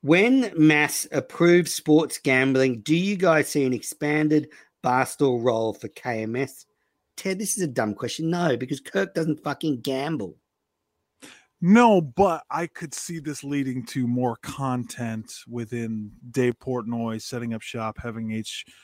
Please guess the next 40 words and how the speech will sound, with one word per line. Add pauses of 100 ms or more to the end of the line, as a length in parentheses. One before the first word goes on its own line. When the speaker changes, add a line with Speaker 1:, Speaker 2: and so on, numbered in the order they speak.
(160)
Speaker 2:
you
know,
having
headquarters
in
Boston.
So
I
could
see (380)
that
piece
of
it,
but
I
agree
he's
not
into
gambling. (300)
But
I
think
it
could
lead
to
more
Barstool
personalities
interacting
with
the
show. (420)
So
I
think
Speaker 1:
Mm.
Speaker 2:
Ted's,